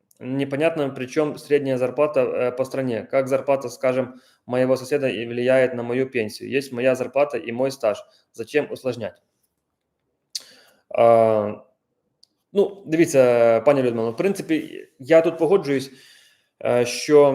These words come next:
м, е, є ваша зарплата і є ваш стаж, е, на-, навіщо ускладнювати? Можливо, дійсно, е, так було би логічно,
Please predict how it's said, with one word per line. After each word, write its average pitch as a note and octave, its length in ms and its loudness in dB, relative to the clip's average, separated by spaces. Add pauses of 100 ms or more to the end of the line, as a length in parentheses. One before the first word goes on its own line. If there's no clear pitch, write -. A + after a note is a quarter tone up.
(520)
м, C3 260 -8
е, A#2 420 -4
є C3 180 -2 (200)
ваша C#3+ 260 2
зарплата C#3 480 2
і C3+ 100 -4
є C3+ 180 -2 (160)
ваш C3+ 200 0
стаж, F3+ 500 0
е, B2 300 0
на-, B2+ 160 -4
навіщо C3+ 400 -6
ускладнювати? C3 580 0
Можливо, D3+ 340 0
дійсно, C#3+ 480 -6 (300)
е, A2 100 -6
так C#3+ 260 2
було C#3+ 160 2
би C#3 120 0
логічно, C3 680 -4